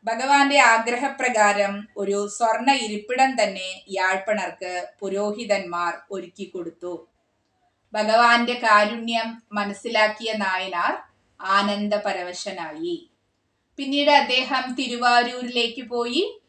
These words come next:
അവിടെയും അദ്ദേഹം ശ്രീകോവിലിന് വെളിയിൽ പാടി ഭഗവാന്റെ കാരുണ്യം ഉണ്ടാവുകയും ചെയ്തു. ക്ഷേത്രത്തിന്റെ വടക്കുവശത്ത് ഒരു ദ്വാരം സൃഷ്ടിച്ചു. ഭഗവാന്റെ ആഗ്രഹം മനസ്സിലാക്കിയ യാഴ്പ്പണർ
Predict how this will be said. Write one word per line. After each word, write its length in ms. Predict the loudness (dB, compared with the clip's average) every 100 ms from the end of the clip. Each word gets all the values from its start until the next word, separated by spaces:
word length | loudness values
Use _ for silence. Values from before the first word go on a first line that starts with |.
| _ _ _ _
അവിടെയും 560 | -2 0 2 0 0 -2
അദ്ദേഹം 560 | -2 -2 -2 -2 -6 -8
ശ്രീകോവിലിന് 720 | -8 -8 -4 -4 -2 -6 -6
വെളിയിൽ 460 | -6 -6 -6 -8 -2
പാടി 560 | 0 0 0 -4 -6 _ _ _ _ _ _ _ -12
ഭഗവാന്റെ 580 | -2 2 4 2 0 -4
കാരുണ്യം 800 | 0 0 0 -2 -4 -4 -2 -2
ഉണ്ടാവുകയും 760 | 0 0 0 0 -4 -4 -6
ചെയ്തു. 540 | -8 -6 -6 -6 -12 -14 _ _ _ _ _
ക്ഷേത്രത്തിന്റെ 760 | -2 -2 0 -4 -4 -4 0
വടക്കുവശത്ത് 760 | 2 2 0 -4 -6 -6 -8 -4
ഒരു 360 | -2 -2 -2 -4
ദ്വാരം 640 | -4 0 0 0 -2 -4
സൃഷ്ടിച്ചു. 840 | -8 -14 -12 -14 -10 -8 -8 -8 _ _ _ _ _
ഭഗവാന്റെ 560 | -2 2 2 2 2 2
ആഗ്രഹം 580 | 4 2 -2 -6 -2
മനസ്സിലാക്കിയ 680 | -2 -2 -4 -2 -2 -2 -2
യാഴ്പ്പണർ 840 | 0 2 0 0 -2 0 0 -2